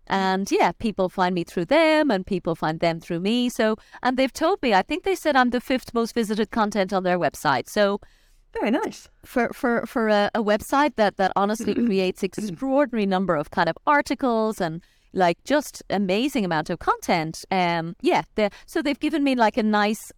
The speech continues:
Speaker 1: uh, text link on their homepage. It
Speaker 2: Mm-hmm.
Speaker 1: says, uh, podcast. So yeah, anybody can go there and find Let's Talk Loyalty.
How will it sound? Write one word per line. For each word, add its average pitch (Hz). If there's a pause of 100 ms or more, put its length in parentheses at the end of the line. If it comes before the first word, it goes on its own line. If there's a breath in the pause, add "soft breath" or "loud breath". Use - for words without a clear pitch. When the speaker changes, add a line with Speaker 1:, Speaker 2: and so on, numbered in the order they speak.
Speaker 1:
uh, 185 (240 soft breath)
text -
link 233 (120)
on 220
their 202
homepage. 190 (280)
It 202
Speaker 2:
Mm-hmm. 214
Speaker 1:
says, 190
uh, 180
podcast. 330
So 190
yeah, 226 (140)
anybody 175
can 175
go 170
there 185
and 226
find 220
Let's 247
Talk 277
Loyalty. 339